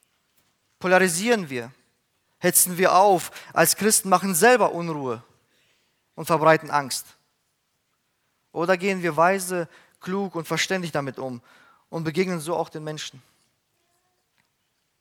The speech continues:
Wenn ich das jetzt auf die persönlichen Krisen eines Menschen runterbreche, es gibt Situationen in unserem Leben, wo wir genau die, uns diese Frage stellen, wie Daniel vielleicht, einfach zu Gott,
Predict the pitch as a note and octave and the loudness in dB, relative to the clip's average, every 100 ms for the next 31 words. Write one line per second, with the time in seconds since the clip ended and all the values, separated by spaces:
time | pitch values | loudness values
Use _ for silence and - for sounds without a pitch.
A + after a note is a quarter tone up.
0 | _ _ _ _ _ _ _ _ _ D3+ | _ _ _ _ _ _ _ _ _ -4
1 | F3 G3 G3 F#3 F#3 G3 F#3+ F3 G#3+ G#3+ | 0 0 0 -2 -2 -2 -2 0 -2 -4
2 | G3+ F3+ G3+ F#3+ F#3+ F3 - F#3 F3+ F3 | -8 -6 -6 -4 -4 -4 -6 -6 -6 -8
3 | F#3 F3 D3+ C3 - A#2 A#2 _ _ _ | -4 -2 -2 -2 -6 -14 -18 _ _ _
4 | _ _ _ _ _ _ _ _ _ _ | _ _ _ _ _ _ _ _ _ _
5 | _ _ _ _ _ - D3+ F#3 G#3 G#3 | _ _ _ _ _ -10 -4 -4 -4 -2
6 | G3+ - G3+ G#3+ A3+ G3 F#3 F3+ G3 G#3+ | -2 -2 -2 -2 -2 -4 -4 0 0 0
7 | F#3 F3 E3+ F#3 G3 F#3+ F#3 - F3+ F3 | -4 -4 -2 0 -2 -4 -10 -10 -12 -6
8 | F3+ F3+ F3 - E3+ E3 D#3+ D#3+ D#3+ D3 | 0 2 0 -6 -6 -4 0 0 0 -6
9 | D#3 C3+ B2+ - F3+ F#3+ G3 - - E3+ | -4 -4 -2 -2 -2 -2 -6 -10 -18 -6
10 | D3+ C#3 | -4 -4